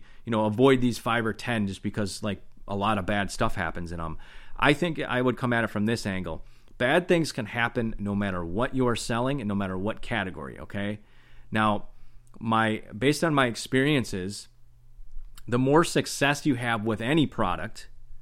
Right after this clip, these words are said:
in any category, the more likely you are to experience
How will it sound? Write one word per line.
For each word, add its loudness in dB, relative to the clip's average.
in 0
any 4
category, -6
the -2
more 6
likely 2
you 0
are 2
to -2
experience 2